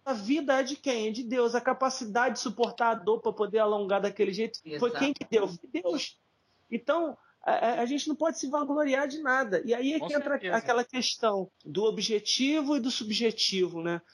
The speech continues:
Speaker 1: Mas tem, tem expressões artísticas, né, uma música, uma música instrumental, uma música erudita,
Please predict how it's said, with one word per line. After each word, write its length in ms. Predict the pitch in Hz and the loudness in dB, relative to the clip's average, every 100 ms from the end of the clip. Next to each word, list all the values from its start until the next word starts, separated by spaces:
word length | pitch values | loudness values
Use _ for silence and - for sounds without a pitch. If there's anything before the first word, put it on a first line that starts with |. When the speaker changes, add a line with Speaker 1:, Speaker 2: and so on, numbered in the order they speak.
| _ _ - | _ _ -2
Speaker 1:
Mas 280 | 180 208 | 0 0
tem, 260 | - 226 220 | 2 2 2
tem 400 | 214 220 214 202 | 0 0 2 2
expressões 680 | 185 - 196 190 190 196 196 | 0 -2 -2 -2 0 0 2
artísticas, 920 | 180 - - 277 262 185 165 139 - _ _ | -2 -2 0 0 0 0 0 0 -6 _ _
né, 140 | 156 170 | 0 0
uma 400 | 160 170 170 151 | 2 0 2 0
música, 680 | 156 180 160 160 156 135 | 2 0 0 -2 0 2
uma 220 | 123 143 143 | 2 2 2
música 340 | 151 151 - | 2 0 -2
instrumental, 920 | 151 - 156 143 131 151 160 185 165 | -4 -2 0 0 0 0 2 2 2
uma 160 | 147 143 | 0 -2
música 300 | 151 151 - | -4 -4 0
erudita, 760 | 151 143 123 131 190 196 139 | 0 0 -2 -2 0 0 0